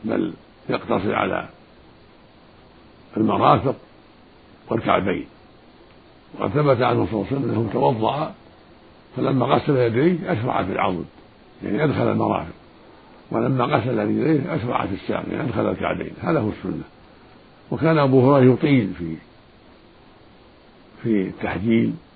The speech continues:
إلى الآباط في اليدين وإلى حول الركبتين في الرجلين، وهذا اجتهاد منه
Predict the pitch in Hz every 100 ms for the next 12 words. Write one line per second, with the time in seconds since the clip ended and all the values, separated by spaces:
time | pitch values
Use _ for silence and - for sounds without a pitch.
0 | - - - - - - 110 101 98 113
1 | 113 127 123 - - - - - - -
2 | - 107 120 104 113 127 123 120 - -
3 | - 107 101 95 - - 113 117 110 117
4 | 107 139 117 117 110 117 147 170 185 143
5 | 139 127 156 - - - 127 117 117 107